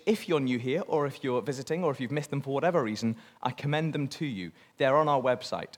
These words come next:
or the, the second one soon to be on our website. Go and give those a listen. Why don't you open your Bibles to John chapter fourteen, starting at verse one. Whilst you do that, we join the ser-, the story just after the Last Supper.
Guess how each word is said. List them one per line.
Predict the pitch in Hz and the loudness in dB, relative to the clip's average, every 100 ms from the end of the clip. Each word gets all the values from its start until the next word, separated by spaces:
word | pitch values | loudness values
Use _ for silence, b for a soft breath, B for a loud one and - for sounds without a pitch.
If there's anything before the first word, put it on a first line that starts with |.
| - | -6
or | 107 | -4
the, | 104 95 | 0 -2
the | - | -4
second | - 123 107 | -8 -8 -6
one | 101 95 | -4 -4
soon | - 104 | -4 -6
to | - | -6
be | |
on | 95 | -6
our | 90 | -6
website. | 90 90 90 85 | -8 -8 -10 -8
Go | - 131 | -4 -2
and | 127 | -2
give | 123 | -2
those | 123 110 | -2 -2
a | 104 | -4
listen. | 110 - - 110 _ _ - - _ b b b _ | -6 -8 -14 -18 _ _ -20 -20 _ b b b _
Why | 120 127 170 170 | -6 2 4 4
don't | 165 107 | 2 0
you | 104 95 | -4 -2
open | 139 - 139 | -4 -4 -4
your | 139 | -2
Bibles | 123 101 95 98 95 - | 0 -2 -2 -6 -8 -16
to | - 110 104 | -10 -8 -6
John | 120 135 143 | -4 -2 -2
chapter | 135 - - - | -4 -8 -10 -10
fourteen, | - 110 - 92 82 92 b b | -6 -8 -6 -8 -8 -10 b b
starting | - - 123 117 110 | -14 -4 -4 -2 -4
at | 95 | -4
verse | 104 101 | -4 -4
one. | 104 90 85 - _ b b b b b b b b _ _ _ _ - - - - _ _ _ _ - _ | -6 -6 -6 -12 _ b b b b b b b b _ _ _ _ -18 -16 -18 -20 _ _ _ _ -20 _
Whilst | 147 160 | 2 2
you | 156 | 0
do | 151 | 2
that, | 143 - | 2 2
we | 143 131 | 0 0
join | 165 190 180 | 2 4 2
the | |
ser-, | 156 156 143 - | 0 0 -2 0
the | 127 123 | 0 0
story | - 135 160 185 - 135 | 2 2 0 -2 -10 -2
just | 180 185 | -2 2
after | 147 117 - | 0 0 -2
the | 120 | 0
Last | 127 127 - | 0 0 0
Supper. | 127 - | -2 -2